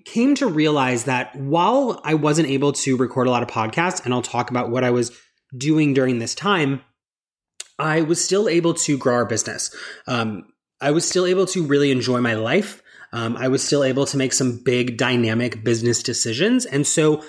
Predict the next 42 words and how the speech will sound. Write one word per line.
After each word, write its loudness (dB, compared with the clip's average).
I 0
wanted 0
to -2
share 0
some 0
of 2
those 0
with 0
you 4
through 0
the 2
lens 2
of, -2
like, -4
feeling 2
like, 0
well, 2
we'll 2
talk 0
about -2
how -2
I 2
was 0
feeling -2
in -2
a -2
minute, -6
but -6
through 2
the 4
lens 2
of, -2
like, 0
not 0
feeling 2
consistent 0
in 0
addition 2
to -2
other 0
feelings. -4
So 2